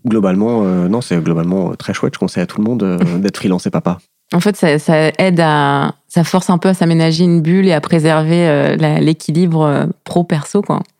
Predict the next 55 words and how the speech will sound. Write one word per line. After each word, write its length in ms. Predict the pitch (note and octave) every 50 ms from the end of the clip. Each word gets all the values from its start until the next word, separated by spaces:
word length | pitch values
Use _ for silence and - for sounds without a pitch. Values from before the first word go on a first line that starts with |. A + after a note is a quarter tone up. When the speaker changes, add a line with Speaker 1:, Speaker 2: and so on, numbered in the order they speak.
| _
Speaker 1:
Bah, 140 | - F#2+ F2+
c'est 120 | - - G2+
ça. 240 | - A#2 G#2+ A#2 - _ _ _ _ _ _ _ - - - -
Et 200 | A2 G#2 G2 G2
d'être, 300 | G2+ A2 G#2 - - A2
euh, 340 | G2 F#2+ F2+ F2+ E2+ E2+ D2 - _ _ _ _ _ _ - -
sélectif 600 | - - A#2 G#2+ F#2+ - - - C3 C3+ C#3+ -
sur, 420 | - - - A2+ A2+ A#2+ A2+ G#2
euh, 220 | F#2+ F2+ E2 D#2+ D#2 - _ _ _ _ _ _ _ _ _ -
ce 80 | - -
que 80 | -
tu 140 | A2 - G#2
fais, 160 | - - C3
en 60 | A#2+
fait, 260 | - - F2 - - - -
Speaker 2:
Ouais. 80 | - F#2+
Speaker 1:
les 80 | G2+ G#2
projets 340 | - - - G2+ - - F#2+
sur 120 | - -
lesquels 240 | - - - D#2+ D2+
tu 140 | - - D#2
bosses. 380 | E2 F#2 G2+ A#2+ C3 - - _ - - - - - - _
Comme, 400 | - - D#2+ D#2 - D2 D2 D2 - -
comme 280 | - E2+ D#2+ D#2 D#2
je 60 | D#2 D2
disais 200 | E2+ E2+ E2+ E2
tout 140 | - -
à 40 | G#2+
l'heure, 160 | B2+ C3+ G#2
j'ai 120 | F#2 E2+ D#2+
plein 240 | - - G#2 G#2 G#2
de 160 | G2+ F2+ E2 F#2+
leads 160 | F#2+ F#2+ F2+
entrants, 260 | E2 E2 - - B2 B2+
je 100 | - -
pourrais 220 | - F#2 F#2 F2+
bosser 300 | D#2+ D#2+ E2+ - - A2
deux, 280 | G2+ G2+ F#2+ G#2+ G#2+ G#2
trois 220 | - - - A2 F#2+
fois 180 | - A2+ G2
plus. 320 | - - D3 D3 - - -
Et 60 | - -
je 80 | -
Speaker 2:
Mm. 20 | G2+
Speaker 1:
pense 80 | G2+ -
que 40 |
si 80 | - G2+
j'étais, 280 | F2 E2+ - G2 F#2 F2+
euh, 180 | E2 D2+ D2 - - _ _ _ _ _ _ _ _ _ _ _ -
ni 200 | B2+ A#2 A#2+ A2
papa, 340 | - A2 - A#2+ A2+ A2 G#2
ni, 360 | G2 G2 G#2 G#2+ G#2+ G2+ F#2+
euh, 520 | E2+ E2 D#2+ D#2+ D#2 D2 D2 D2 D2 D2
ni 180 | D2+ E2 F2 F#2
marié, 440 | F#2 F2+ - F#2 G#2 A2+ C#3 D#3